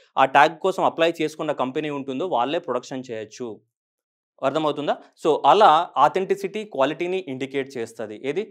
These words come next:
జాగ్రఫికల్ ఇండికేషన్ ట్యాగ్ అనేది. So వేరే ప్రాంతం వాళ్ళు ఆ పేరుతో అమ్మడానికి వీలు ఉండదన్నమాట. అంటే వీళ్ళని ప్రొటెక్ట్ చేయొచ్చు. ఎవరైతే ఆ ప్రాంతం వాళ్ళు ఆ వస్తువుని ప్రొడక్షన్ చేస్తున్నారో వాళ్ళని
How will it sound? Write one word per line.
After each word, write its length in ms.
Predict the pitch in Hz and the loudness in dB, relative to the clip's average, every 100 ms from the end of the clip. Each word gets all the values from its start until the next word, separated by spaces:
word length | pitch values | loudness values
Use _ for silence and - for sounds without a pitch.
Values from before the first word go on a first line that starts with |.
| _ - | _ -10
జాగ్రఫికల్ 600 | 127 135 156 160 165 170 | -4 -2 -4 -4 -6 -8
ఇండికేషన్ 520 | 131 135 135 127 139 135 | -8 -10 -8 -10 -10 -8
ట్యాగ్ 260 | 113 110 | -6 -6
అనేది. 280 | 117 104 104 _ _ - | -10 -12 -16 _ _ -8
So 80 | 202 | -4
వేరే 220 | 143 160 | 0 0
ప్రాంతం 360 | 175 160 160 160 | 0 -2 -2 -2
వాళ్ళు 240 | 151 151 214 - _ - | 0 0 -2 -8 _ 2
ఆ 100 | 131 | 4
పేరుతో 340 | 151 147 151 156 | 4 2 -2 -2
అమ్మడానికి 420 | 127 139 139 143 | -2 -2 -4 -6
వీలు 220 | 135 131 151 | -8 -6 -6
ఉండదన్నమాట. 460 | 123 117 117 110 | -6 -6 -6 -8
అంటే 160 | 123 180 | -8 -6
వీళ్ళని 240 | 147 160 156 | -4 -4 -6
ప్రొటెక్ట్ 300 | 139 151 - | -6 -6 -4
చేయొచ్చు. 260 | 123 113 | -4 -4
ఎవరైతే 340 | 120 151 156 214 _ _ - | -4 -4 -4 -8 _ _ -4
ఆ 80 | 123 | 0
ప్రాంతం 360 | 135 156 170 | 0 -2 -2
వాళ్ళు 200 | 160 156 | 0 0
ఆ 40 | 143 | 0
వస్తువుని 340 | 127 170 165 | -2 -6 -8
ప్రొడక్షన్ 360 | 143 139 151 139 | -6 -6 -6 -8
చేస్తున్నారో 380 | 131 131 131 165 | -8 -8 -6 -6
వాళ్ళని 280 | 143 170 | -8 -10